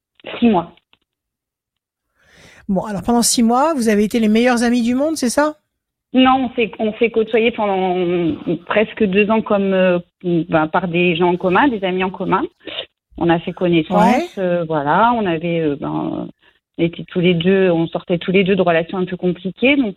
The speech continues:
Speaker 1: euh, voilà, on n'avait pas
Speaker 2: Mhm.
Speaker 1: trop envie de se, se relancer dans quelque chose, et puis, et puis on s'est rapprochés, rapprochés, et puis on est tombés très amoureux. Et ça s'est
Speaker 2: D'accord, donc il y a eu
Speaker 1: terminé
Speaker 2: six
Speaker 1: très
Speaker 2: mois.
Speaker 1: brutalement.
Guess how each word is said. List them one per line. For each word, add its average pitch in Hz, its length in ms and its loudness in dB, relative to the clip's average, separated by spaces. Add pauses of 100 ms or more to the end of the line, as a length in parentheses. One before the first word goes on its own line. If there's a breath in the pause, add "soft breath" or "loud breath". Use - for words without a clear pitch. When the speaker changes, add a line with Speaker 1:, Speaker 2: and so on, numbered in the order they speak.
Speaker 1:
euh, 151 340 -4 (140)
voilà, 156 280 0
on 190 40 -2
n'avait 160 360 -2
pas 170 120 0
Speaker 2:
Mhm. 214 100 0
Speaker 1:
trop 247 100 0
envie 202 180 0
de - 80 -20
se, - 140 -10 (200)
se - 120 -8
relancer 175 380 0
dans 180 140 2
quelque 165 280 0
chose, 262 240 2
et 233 120 0
puis, 185 380 -2 (400 loud breath)
et 208 80 0
puis 214 120 2
on 240 100 0
s'est 233 120 2
rapprochés, 202 520 0
rapprochés, 233 640 0
et 233 40 0
puis - 160 -10
on 185 80 0
est 170 160 0
tombés 170 180 0
très 208 220 0
amoureux. 185 400 -2 (1600 soft breath)
Et - 60 -2
ça 190 80 4
s'est 175 80 2
Speaker 2:
D'accord, 175 220 2
donc 208 200 2
il 180 40 2
y - 40 4
a 220 60 4
eu 214 40 2
Speaker 1:
terminé - 20 -
Speaker 2:
six - 200 -2
Speaker 1:
très 247 80 6
Speaker 2:
mois. 277 120 6
Speaker 1:
brutalement. 320 400 0